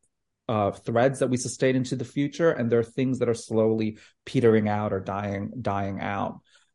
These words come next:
Uh, it's a wonderful, wonderful, wonderful film, and, um,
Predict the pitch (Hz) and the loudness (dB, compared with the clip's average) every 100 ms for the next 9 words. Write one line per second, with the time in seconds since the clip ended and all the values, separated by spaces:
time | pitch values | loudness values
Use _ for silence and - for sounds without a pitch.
0 | _ 113 107 107 - 147 147 - - - | _ 0 2 0 -2 -2 -2 -4 -12 0
1 | 143 135 131 127 135 160 170 160 139 131 | 4 4 2 -4 0 2 2 -2 0 2
2 | 127 120 113 113 113 113 107 101 - 117 | 2 0 -2 -2 0 -2 -4 -10 -2 0
3 | 113 110 110 - 110 110 104 98 - _ | 2 2 0 -2 -2 0 0 -2 -6 _
4 | 104 101 101 98 | -2 0 -2 -6